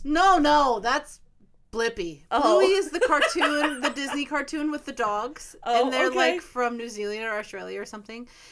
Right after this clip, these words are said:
Speaker 1: And the one the other night was, um, the dad farted in the, in the little girl's face, and they, like,
Speaker 2: <laughs>
Speaker 1: had a trial about it. They called it fluffing or something.
Speaker 2: <laughs>
Speaker 1: It's the cutest thing. I just, I love that show.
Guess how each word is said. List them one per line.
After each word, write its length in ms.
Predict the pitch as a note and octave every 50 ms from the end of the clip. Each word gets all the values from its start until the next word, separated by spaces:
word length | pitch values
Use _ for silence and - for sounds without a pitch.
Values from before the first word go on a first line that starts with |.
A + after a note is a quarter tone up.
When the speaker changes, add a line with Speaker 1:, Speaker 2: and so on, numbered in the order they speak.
| C#4+ - -
Speaker 1:
And 180 | A#3+ A#3+ B3
the 60 | B3
one 420 | A#3+ A#3+ A#3 A#3+ A#3+ B3 B3+ B3+ B3+ - A#3
the 120 | A3 A3+ A#3
other 160 | A3+ A3 G#3 G#3
night 360 | G3+ G3+ G3+ G#3+ G#3+ - -
was, 500 | G#3 G#3 G3+ G3 F#3 F3+ F3+ F3+ - - _ _ F#3
um, 340 | F#3+ F#3+ F#3 F#3 F#3 F#3+ E3+
the 100 | - G#3
dad 360 | G#3 - F#3+ F#3+ F#3+ F#3+ G3
farted 500 | G3+ - - - G3+ G3 G3 G3 G3 F#3+
in 240 | G3 G3 G3+ G3 F3+ F#3
the, 280 | F#3+ F#3 F3 E3+ - - _ _ _ _ _
in 140 | G#3 G3+ G#3
the 100 | G3 F#3+
little 220 | F#3 F#3+ F#3+ F#3
girl's 420 | F3+ G3 G3+ F#3+ G3 G3 - - - _ _ _
face, 360 | - F3 F3 G4 G4+ A#3+ - - B4+ -
and 100 | - A#3+
they, 160 | - B3 B3 B3+
like, 240 | B3 B3+ B3 B3
Speaker 2:
<laughs> 0 |
Speaker 1:
had 320 | D#4 D4+ - C4+ C4 B3+ B3
a 80 | B3
trial 540 | A#3+ - - A#3+ G3+ F#3+ F#3 G3 G#3 A#3+ B3+
about 300 | B3 B3+ B3+ B3+ C4 C#4+
it. 220 | D4+ D#4+ D#4+ D#4+ - _ _ - A#4+ - - - - F#5+ - - - - - - - - -
They 80 | - A#4 - -
called 220 | - G4+ D#4+ C#4
it 160 | C4 A#3+ A#3+ -
fluffing 560 | - - A3+ B3+ - - D#4 D4 D4 D#4+ D#4
or 80 | D#4+
something. 320 | F#4+ - A#4+ B4+ - - F4 C5+
Speaker 2:
<laughs> 60 | G#4 - - A#4+ - - - B4 - - - A#4 - - - _ -
Speaker 1:
It's 320 | A4 B4+ C5 B4 B4 B4 A#4+
the 60 | G4
cutest 400 | - A#4 G#4+ G#4+ G#4+ A#4+ A#4+ -
thing. 240 | - G#4 F#4+ G4 F#4 F4+
I 120 | F4 - C#4+
just, 160 | - G4+ - - - - C4
I 100 | C#4 C#4
love 300 | C4+ A#3+ A3 G#3+ G#3+ F#3+ F#3
that 200 | F3 C#3 - -
show. 180 | - E3 D#3+